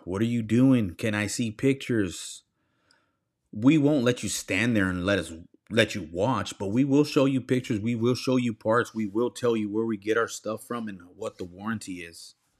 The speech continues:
There's nothing wrong with you asking questions. That's the best thing you can do for your vehicle. It's your money.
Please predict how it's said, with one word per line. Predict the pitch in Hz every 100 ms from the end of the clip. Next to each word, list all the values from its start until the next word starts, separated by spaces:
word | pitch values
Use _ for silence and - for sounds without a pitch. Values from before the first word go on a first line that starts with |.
| - _ _
There's | - 85
nothing | 101 110 117
wrong | 113 110 110
with | 98
you | 107 95
asking | 92 - 104
questions. | 90 87 - 85 -
That's | 95
the | - 87
best | 90 107 104 -
thing | 113 104
you | 104
can | 107 107 95
do | 98 98 98 _ _
for | _ 104 104
your | - 87 120
vehicle. | 151 131 175 165 127 - _ _
It's | 80 87
your | 117 143
money. | 127 147 131 135